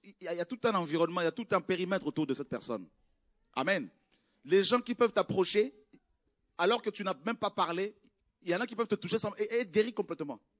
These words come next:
D'accord ? Et bien sûr, ça nous arrive aussi quand on chasse les démons de dire, de répéter, de proclamer le nom de Yeshua, au nom de Yeshua. Mais il faut d'abord que cette parole soit en nous. Maintenant, quand la Bible dit que Yeshua est le médiateur entre Dieu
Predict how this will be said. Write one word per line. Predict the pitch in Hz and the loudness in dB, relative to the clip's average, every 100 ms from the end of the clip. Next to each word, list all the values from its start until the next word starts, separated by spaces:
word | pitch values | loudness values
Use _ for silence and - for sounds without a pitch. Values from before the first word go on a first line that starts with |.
| _ _ _ _ _ _ _ _ _ _ _ _ 135 | _ _ _ _ _ _ _ _ _ _ _ _ -10
D'accord ? | 135 190 226 160 | -6 -8 -8 -6
Et | |
bien | 135 175 | -2 0
sûr, | 175 214 | 0 -4
ça | |
nous | 175 156 | -4 -4
arrive | 185 165 | -4 -4
aussi | - 185 | -6 -8
quand | 175 | -8
on | |
chasse | 151 170 | -8 -6
les | 156 | -4
démons | 151 170 | -2 -2
de | 143 127 | -4 -6
dire, | 143 220 170 107 | -4 -4 -4 -4
de | 117 | -6
répéter, | 143 165 - - - _ _ _ - | -6 -6 -8 -10 -12 _ _ _ -10
de | |
proclamer | - 185 175 196 | -4 -4 -4 -6
le | 175 | -4
nom | 165 | -4
de | |
Yeshua, | 139 123 160 139 | -4 -4 -6 -2
au | 156 | 0
nom | 139 139 165 | 0 -2 -6
de | 135 | -6
Yeshua. | 110 98 107 90 _ _ _ _ | -6 -8 -14 -18 _ _ _ _
Mais | 127 | -4
il | 139 | -4
faut | 175 | -2
d'abord | 151 151 | -2 -4
que | 160 | -8
cette | 147 | -8
parole | 147 131 156 147 | -6 -2 -4 -4
soit | 139 - | -6 -6
en | 127 | -6
nous. | 117 110 _ _ _ _ _ _ | -8 -10 _ _ _ _ _ _
Maintenant, | 143 185 214 | -4 -2 -2
quand | 233 | -2
la | 202 | -4
Bible | 202 | -4
dit | 202 | -8
que | 196 | -6
Yeshua | 175 160 208 185 | -4 -2 -2 -2
est | 190 190 | -2 -2
le | 156 | -2
médiateur | 160 151 156 185 | -4 -6 -4 -6
entre | 170 170 151 | -6 -6 -8
Dieu | 113 139 | -6 -4